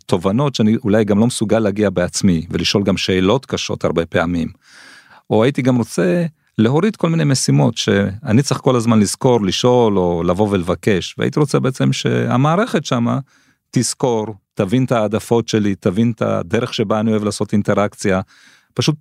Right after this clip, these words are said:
תזכיר לי בזמן המתאים, במקום הנ-, המתאים, "או, גבי, אתה צריך לעשות, לשלם את זה, או לס-, לאשר איזושהי העברה כזו או אחרת",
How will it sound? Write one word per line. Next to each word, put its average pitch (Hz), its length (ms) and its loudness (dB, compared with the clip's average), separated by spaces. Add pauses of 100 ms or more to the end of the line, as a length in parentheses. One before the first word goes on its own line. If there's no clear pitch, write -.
תזכיר 156 320 0
לי 143 100 2
בזמן 113 420 0
המתאים, 117 500 0
במקום 95 460 -2
הנ-, 120 120 0 (200)
המתאים, 107 580 2 (480)
"או, 120 240 2
גבי, 110 260 0
אתה 98 140 -2
צריך - 180 -6
לעשות, 107 420 0
לשלם 104 460 2
את 95 100 2
זה, 113 320 2
או 92 180 -2
לס-, 87 260 -6
לאשר 107 360 0
איזושהי 98 260 -2
העברה 95 360 2
כזו 95 280 -2
או 95 120 4
אחרת", 117 480 0